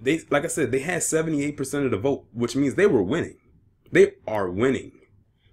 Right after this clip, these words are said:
And I believe that the program is in Greenbelt, Maryland. Greenbelt is about maybe about thirty minutes away from me, depending on how you drive and how I drive. I probably can get there in about fifteen.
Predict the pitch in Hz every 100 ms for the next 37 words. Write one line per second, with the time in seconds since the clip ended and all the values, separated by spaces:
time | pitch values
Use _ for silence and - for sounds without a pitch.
0 | _ _ _ _ _ _ - _ _ -
1 | - _ 131 127 120 117 127 151 160 135
2 | 127 123 120 101 - - 147 151 131 120
3 | 113 110 101 101 117 127 120 107 113 120
4 | 92 87 101 123 123 120 113 104 101 104
5 | 101 - - _ _ _ _ _ _ _
6 | - - _ _ - _ _ 151 156 147
7 | 127 110 - 117 117 110 110 107 - 98
8 | 101 101 - 98 98 104 98 98 131 113
9 | 107 107 95 95 98 101 101 98 92 101
10 | 98 107 95 92 92 95 117 98 92 90
11 | 87 87 - 87 85 80 80 80 80 -
12 | 80